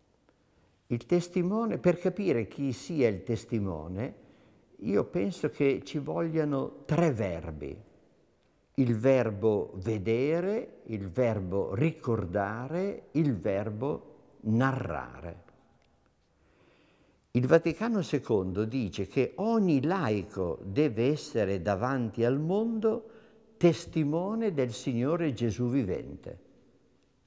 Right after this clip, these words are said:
Ogni laico, quindi la testimonianza non è,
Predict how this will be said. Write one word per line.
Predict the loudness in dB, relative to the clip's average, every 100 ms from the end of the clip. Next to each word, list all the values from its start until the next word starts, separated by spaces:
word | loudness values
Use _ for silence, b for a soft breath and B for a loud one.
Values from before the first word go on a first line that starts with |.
| b b b b b _
Ogni | 2 4 4 2
laico, | 2 -2 -4 -8 -6 -8 -8 -14 -20 b b b
quindi | -4 0 2 2 2 0 -6 -20 -20 -20
la | -4 -2
testimonianza | 0 -2 0 0 2 2 2 2 0 0 0 2
non | 2 0 2
è, | 0 0